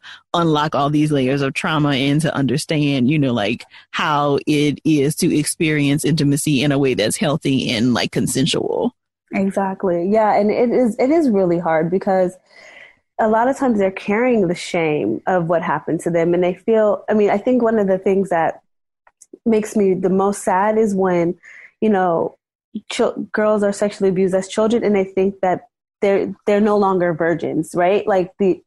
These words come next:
Speaker 2: the abuse, like, took that, that part of them. And so they end up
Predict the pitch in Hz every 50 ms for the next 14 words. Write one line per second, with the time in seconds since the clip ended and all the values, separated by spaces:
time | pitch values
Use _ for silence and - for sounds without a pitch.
0 | _ _ _ 214 202 190 185 175 156 208 214 214 202 - 202 196 - - - -
1 | 220 208 208 - - 202 185 175 170 - - - - _ _ - - - - -
2 | - - - - - _ _ _ _ _ _ - 208 214 185 - - - - 202
3 | 196 208 214 240 262 262 262 294 302 320 330 330 311 - - 247 247 240 226 -
4 | - 214 202 202 196 196 175 143 101 - 214 202 190 190 185 175 175 170 131 -
5 | - _ _ - - 233 220 214 202 196 190 190 - -